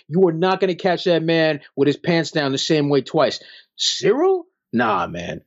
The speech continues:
Nah, this, this ain't it, bro. This ain't it. This is not you. This, the damage that he has done, the fall, the tumble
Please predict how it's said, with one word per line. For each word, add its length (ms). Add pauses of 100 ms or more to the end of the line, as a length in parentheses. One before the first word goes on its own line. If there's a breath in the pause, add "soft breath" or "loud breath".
(160)
Nah, 320
this, 280
this 280
ain't 220
it, 160
bro. 340 (200)
This 220
ain't 200
it. 200
This 180
is 140
not 400
you. 460
This, 260
the 240
damage 680
that 140
he 200
has 160
done, 380 (280 loud breath)
the 160 (300)
fall, 380
the 100
tumble 680